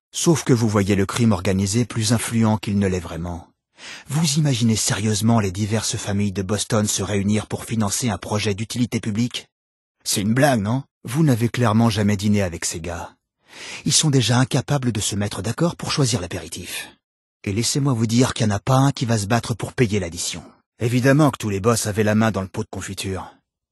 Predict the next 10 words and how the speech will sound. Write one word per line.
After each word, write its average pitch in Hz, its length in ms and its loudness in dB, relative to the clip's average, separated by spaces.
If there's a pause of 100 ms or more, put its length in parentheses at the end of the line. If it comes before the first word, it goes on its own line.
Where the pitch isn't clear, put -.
(140)
Mais 117 140 -6
pas 143 160 0
au 135 80 2
point 120 240 0
que 92 60 -4
vous 104 80 -2
l'imaginez. 90 680 -6 (220)
Loin 117 240 0
de 92 100 -4
là. - 240 -12